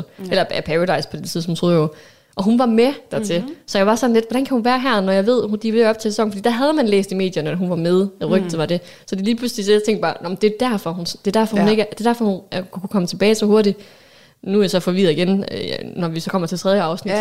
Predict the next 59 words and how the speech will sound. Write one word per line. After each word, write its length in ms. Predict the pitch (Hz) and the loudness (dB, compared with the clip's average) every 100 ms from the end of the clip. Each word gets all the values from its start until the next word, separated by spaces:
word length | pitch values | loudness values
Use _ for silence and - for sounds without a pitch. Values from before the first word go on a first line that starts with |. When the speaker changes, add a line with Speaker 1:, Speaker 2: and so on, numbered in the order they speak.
| 208 | 2
Speaker 2:
så 60 | |
Speaker 1:
ja. 100 | 180 185 - - - | 0 -4 -14 -20 -8
Speaker 2:
sker 100 | 196 | -2
Speaker 1:
Men 100 | 220 | 2
Speaker 2:
der 60 | |
jo 80 | 185 | 2
nu 80 | 208 202 | 2 0
også 180 | 247 269 | -2 -4
nogle 120 | 196 | -2
ting. 220 | 240 220 | -2 -2
Speaker 1:
Ja, 40 | 320 | 0
Speaker 2:
Men, 100 | - | 0
øh, 100 | 311 302 | 0 -2
Speaker 1:
lige 80 | 311 | -8
præcis. 380 | 320 285 247 - | -10 -8 -8 -4
Speaker 2:
men 140 | 214 208 | -2 0
så 80 | |
jeg 140 | 226 240 | 2 2
havde 160 | 302 | 2
så 120 | 311 269 | 0 0
faktisk 240 | 214 196 | -2 -2
tænkt, 200 | 214 175 | -2 -2
at 260 | 151 - - | -6 -6 -2
det 60 | |
er 40 | 180 | 0
nok 180 | 156 | 0
det, 160 | 160 170 | -2 -6
der 60 | - | -8
sker. 300 | - 175 147 | -6 -6 -4
Men 180 | 180 | -4
hvornår 320 | 170 202 226 277 | -2 0 2 0
hun 140 | 208 | 0
gjorde 160 | 175 180 | -2 -2
det, 80 | 180 | 0
det 80 | |
vidste 200 | 269 - | -2 -2
jeg 60 | - | -4
jo 60 | 190 | -6
ikke. 160 | - - | -8 -8
Speaker 1:
Nej. 180 | 160 - - _ - _ | -8 -8 -14 _ -20 _
Det 80 | - | -4
er 40 | 185 | 0
Speaker 2:
Øhm. 80 | 170 | 0
Speaker 1:
også 180 | 180 226 | 0 -2
lidt 120 | 214 | -4
vildt. 200 | 233 220 | -4 -4
Altså, 180 | 190 190 190 | -4 -6 -8
hun 240 | 202 220 | -6 -2
vælger 300 | 240 269 254 | -2 0 2
jo 180 | 185 170 - - | 0 -2 -8 -2
at 160 | 180 | -2
smide 260 | 180 214 208 | -2 -4 -4
kuglen, 440 | 208 196 196 196 185 - | -4 -4 -4 -6 -8 -10
da 60 | |
de 80 | 180 170 | -6 -4
rammer 200 | 170 185 | -4 -4
tres 260 | - 196 | -6 -6
tusind. 340 | - 165 - | -8 -12 -6
Speaker 2:
Ja. 120 | 202 | -4